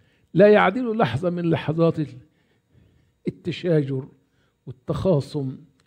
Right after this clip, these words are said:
بين ذوي القربى. لا شيء مما ترى تبقى بشاشته، يبقى الإله ويفنى المال والولد.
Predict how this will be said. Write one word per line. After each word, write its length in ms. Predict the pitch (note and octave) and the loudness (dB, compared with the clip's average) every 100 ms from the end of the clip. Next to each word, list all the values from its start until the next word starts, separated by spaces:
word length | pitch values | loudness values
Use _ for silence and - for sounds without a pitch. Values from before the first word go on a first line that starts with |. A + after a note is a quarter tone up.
| _ _ _ _ _ - | _ _ _ _ _ -2
بين 380 | D#3 D#3 C#3+ | 4 4 4
ذوي 360 | C3+ B2+ D3+ C#3 | 0 -2 -4 -4
القربى. 600 | B2 - C#3 B2+ - - - _ _ _ _ _ _ - | -10 -12 -12 -12 -14 -16 -16 _ _ _ _ _ _ 2
لا 220 | E3+ E3+ | 6 6
شيء 420 | - A3 G#3 F#3 | 4 0 -2 -4
مما 400 | E3+ F3+ F3+ E3+ | -6 -6 -2 -2
ترى 800 | E3 F3+ F#3+ F#3+ F3+ F3+ F3 - _ _ | -2 -4 -4 -2 -2 -2 -6 -10 _ _
تبقى 460 | F#3+ E3+ - D#3+ D3+ | -6 -6 -6 -6 -6
بشاشته، 1300 | D3+ - D#3+ B2+ - D#3 D#3 D3+ C#3 D3+ D3 C#3+ - _ _ _ _ | -8 -8 -8 -8 -8 -10 -10 -12 -10 -10 -12 -14 -18 _ _ _ _
يبقى 380 | D#3+ D3+ - - | 0 0 -2 -2
الإله 600 | G3 G3+ G#3+ A3+ A3+ D#3+ | -2 2 2 4 4 4
ويفنى 520 | F3+ F3 F3 - F3 | 2 2 0 0 -4
المال 400 | D#3 D#3 E3 D3+ | -2 -2 -6 -6
والولد. 680 | C#3+ C#3 C3+ D3 D3 B2 B2 | -6 -8 -6 -4 -4 -6 -12